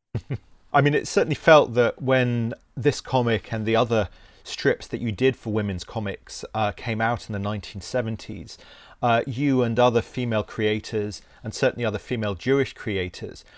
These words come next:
were finally kind of not only finding their voice in comics and having your stories kind of brought to a new audience, it also felt that maybe you were kind of cracking the door open for women in general,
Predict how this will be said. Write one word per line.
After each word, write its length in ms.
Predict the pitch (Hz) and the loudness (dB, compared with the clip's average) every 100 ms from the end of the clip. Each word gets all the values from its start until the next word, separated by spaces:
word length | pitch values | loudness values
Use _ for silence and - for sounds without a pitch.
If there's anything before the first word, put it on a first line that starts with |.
| - - - | -20 -20 -4
were 120 | 127 | -4
finally 460 | - 156 175 160 120 | 2 2 4 2 -2
kind 340 | - 127 123 | -2 -2 0
of 120 | 104 | -2
not 240 | 123 135 123 | 0 0 2
only 580 | 123 131 123 117 107 - _ _ | 0 0 -2 -2 -4 -8 _ _
finding 520 | _ - 135 127 117 110 | _ -2 0 2 0 0
their 140 | 101 | -2
voice 380 | 92 127 127 - | 0 -2 -2 -6
in 80 | 95 | -12
comics 640 | - 104 95 - - - - | -8 -6 -6 -10 -8 -8 -4
and 340 | 113 107 104 - | -4 -2 -4 -8
having 480 | - 117 113 101 - - _ - | -6 -2 0 -2 -8 -20 _ -4
your 200 | 127 117 | -2 0
stories 440 | - 131 117 107 | -2 0 2 0
kind 160 | - 113 | -2 -6
of 80 | 95 | -2
brought 280 | 120 110 | -2 -2
to 140 | - 113 | -4 -6
a 40 | |
new 220 | 107 107 | -2 0
audience, 520 | 113 127 92 87 - - - - - | 2 0 -2 -10 -14 -20 -20 -16 -2
it 120 | 139 | 2
also 240 | 226 - | 2 2
felt 240 | - 127 123 | 2 2 0
that 80 | 131 | -2
maybe 320 | 123 139 117 | -2 -2 0
you 100 | 123 | -2
were 60 | |
kind 200 | 120 131 | -2 -6
of 80 | 117 | -6
cracking 520 | - 135 127 - 120 | -4 -4 -4 -6 -6
the 40 | 113 | -4
door 360 | 131 120 117 | -2 -2 0
open 420 | 120 - 120 117 - - - | 0 -2 -8 -8 -10 -18 -20
for 200 | - 131 | -4 2
women 260 | 120 123 120 | 4 4 0
in 140 | 120 | -2
general, 580 | 101 123 147 104 78 | 0 0 0 -4 -4